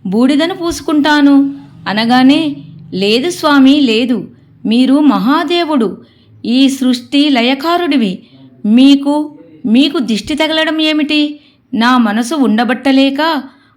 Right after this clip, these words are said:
అలా అన్నాను." "అవును దేవి, నాకు అర్థమయ్యింది. మా మీద మీకు ప్రేమ కలిగినప్పుడు మీరు పెట్టే కేరింత అని అర్థమయ్యింది"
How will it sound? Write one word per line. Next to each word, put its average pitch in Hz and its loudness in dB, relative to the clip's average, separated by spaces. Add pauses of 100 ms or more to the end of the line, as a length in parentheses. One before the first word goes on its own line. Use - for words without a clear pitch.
(180)
అలా 220 0
అన్నాను." 269 2 (480)
"అవును 294 -2
దేవి, 294 -2 (160)
నాకు 269 0
అర్థమయ్యింది. 311 -2 (460)
మా 233 0
మీద 254 2
మీకు 294 0
ప్రేమ 233 0
కలిగినప్పుడు 269 0 (340)
మీరు 302 4
పెట్టే 294 -4
కేరింత 277 0
అని 320 2
అర్థమయ్యింది" 294 -2